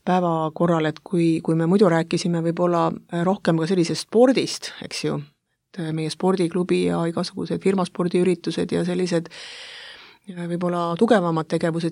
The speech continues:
siis nüüd me suuname ikkagi oma sellist, äh, terviseteemasid kõigile töötajatele, ehk siis see terviseedendus nagu, nagu igas mõttes, et liik-, liikumine ja, ja, ja oma vaimse tervise hoidmine, et võib-olla see vaimse tervise teema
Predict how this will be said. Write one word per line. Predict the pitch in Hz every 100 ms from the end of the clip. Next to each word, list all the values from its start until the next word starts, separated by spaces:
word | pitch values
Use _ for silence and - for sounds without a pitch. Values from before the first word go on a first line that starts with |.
| 165
siis | 170
nüüd | 208 220
me | 175
suuname | 185 185 170 170
ikkagi | 165 170 180
oma | 175 180 170 160 160 -
sellist, | - - 170 165 - - 170
äh, | 165 165 233 170 170
terviseteemasid | 170 202 220 170 - 170 180 170 165 165
kõigile | 196 196 175
töötajatele, | 180 269 - 156 - 135 151 -
ehk | - 156
siis | 151
see | 165
terviseedendus | 165 185 170 156 160 156 156 175 160 147 151 -
nagu, | 160 165 160 -
nagu | 165 165 190
igas | 180 165
mõttes, | 220 226 - 135
et | - 180
liik-, | 175 - -
liikumine | 196 214 - 170 170 165 165
ja, | 165 160
ja, | 170 170 165 165 165 - - - -
ja | 165 165
oma | 170
vaimse | 208 208 175
tervise | 170 156 147 160
hoidmine, | 165 165 147 151 -
et | -
võib-olla | 160 160 - _
see | - 175
vaimse | 180 180
tervise | 170 160 160 165
teema | 170 165